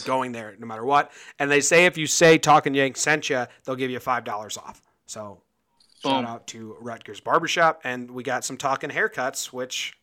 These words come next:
Speaker 1: turned into a longer talk than I thought.
Speaker 2: Yeah.
Speaker 1: Let's get into awards.
Speaker 2: Awards.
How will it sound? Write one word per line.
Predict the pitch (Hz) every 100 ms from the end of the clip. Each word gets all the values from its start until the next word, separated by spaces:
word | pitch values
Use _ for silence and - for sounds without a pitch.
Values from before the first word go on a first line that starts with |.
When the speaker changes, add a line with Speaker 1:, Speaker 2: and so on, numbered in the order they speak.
| _ _ -
Speaker 1:
turned | 123 131
into | 127 123
a |
longer | 120 202 165
talk | 120 120 - -
than | 139
I |
thought. | 131 226 202 - - - _ _ _ -
Speaker 2:
Yeah. | 123 156
Speaker 1:
Let's | 180 -
get | 175
into | 175 - 156 151 170
awards. | 156 131 123 147 139 123 98 - - - - _ _ _ _ _
Speaker 2:
Awards. | 131 147 185 190 190 208 180 202 - -